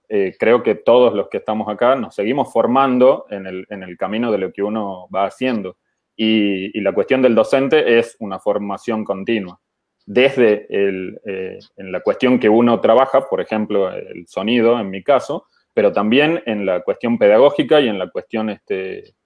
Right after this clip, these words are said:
de co-, de cómo se enseña eso que uno, que uno sabe,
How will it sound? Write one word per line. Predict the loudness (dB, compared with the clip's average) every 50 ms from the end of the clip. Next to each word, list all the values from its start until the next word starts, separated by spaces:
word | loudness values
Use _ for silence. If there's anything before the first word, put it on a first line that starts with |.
| _ _ _ _
de | -10 -8 -6
co-, | -6 -4 -4
de | -4 -2
cómo | 0 0 2 2 2 2 2 2 2 0 0
se | -2 -2 -2 0 0 -2
enseña | -4 -4 -2 0 0 2 2 2 0 0 -2 -6 -8 _
eso | -4 -4 -2 0 -2 -2
que | 0 0 0
uno, | 0 0 -2 -2 -4 -4 -6 -8 -10 -12 -16 -20 _ _
que | -10 -10
uno | -8 -8 -10 -10
sabe, | -4 0 2 2 2 0 -4 -10